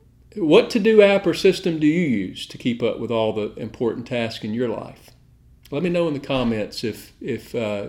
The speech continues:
if you're watching on YouTube. I'd love to hear it. Number two, the second thing is miscellaneous list and notes. Um,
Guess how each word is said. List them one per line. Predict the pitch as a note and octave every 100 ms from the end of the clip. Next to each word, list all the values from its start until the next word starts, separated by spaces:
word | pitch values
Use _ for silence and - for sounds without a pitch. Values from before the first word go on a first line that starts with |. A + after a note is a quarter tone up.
| -
if | - -
you're | A#2
watching | A#2 A2 A#2+ A2+
on | G#2
YouTube. | A#2 A#2+ G#2+ G2+
I'd | G2+
love | A2+ A#2
to | G#2+
hear | B2 C3+
it. | - - - - - - - - - _ -
Number | D3+ D#3+
two, | D#3 A3 A#3+ G3+
the | E3+
second | E3 G#3 E3 D3+
thing | D#3+ D#3+
is | C3+
miscellaneous | C#3+ D#3 D#3+ D#3 D3+ D#3+ D#3 C#3 -
list | C#3 C#3+ E3 E3 - - - - -
and | B2+ A#2+
notes. | A#2 G2 - - - - - - _ _ - _ _ _ _ _
Um, | - C3 B2+ A2+ B2 - -